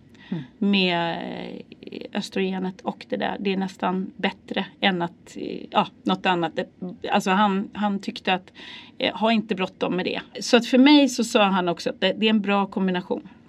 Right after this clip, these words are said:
Speaker 2: Jag, det är jag ju så emot de preparaten och, och jag vill verkligen bli av med det. Men, eh, jag respekterar också att man måste ta den här jätte, jätte, jätte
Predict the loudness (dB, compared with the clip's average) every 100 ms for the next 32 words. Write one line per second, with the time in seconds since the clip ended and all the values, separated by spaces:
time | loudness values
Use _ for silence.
0 | -10 2 2 2 -2 -10 -8 -2 4 6
1 | 6 4 2 -2 2 4 6 4 4 0
2 | -6 -18 -2 0 0 -4 -4 -4 -6 -6
3 | -4 -4 -8 -10 -6 -4 -4 -4 -2 0
4 | 0 -2 -4 -6 -2 -2 -2 -4 -4 -4
5 | -4 -4 -6 -6 -8 -10 -14 -16 -16 -18
6 | -2 2 4 4 4 2 2 0 -2 -4
7 | -6 -8 -8 -8 -10 -10 -4 -2 0 -2
8 | -4 -6 0 0 0 -2 -6 -6 -4 -6
9 | -6 -10 -6 -4 -6 -8 -14 -20 -18 -12
10 | -8 0 0 -2 -10 -8 -6 -8 -10 -10
11 | -10 -12 -14